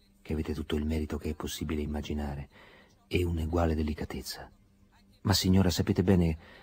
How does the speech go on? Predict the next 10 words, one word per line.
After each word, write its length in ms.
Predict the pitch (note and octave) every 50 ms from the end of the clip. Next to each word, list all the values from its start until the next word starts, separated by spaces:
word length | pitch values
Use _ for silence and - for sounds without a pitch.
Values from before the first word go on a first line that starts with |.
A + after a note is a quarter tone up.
| - - _ _
che 120 | - -
si 160 | - - -
parla 260 | F2 - F2+ E2+ E2+ E2
con 160 | - F2 F2
impeto 380 | F2+ F2 D#2+ - E2+ - E2
quando 360 | D#2 - F2 D#2+ D#2+ D#2+ D#2+ D2+
si 160 | - - -
desidera 520 | C#2+ E2+ D#2 C#2+ D#2 D#2+ D2+ D#2+ D#2 D#2
con 180 | D#2 - D2+ D2+
violenza, 580 | D2 D2+ D2 D2 C#2+ C#2 C2+ C2 - - C#2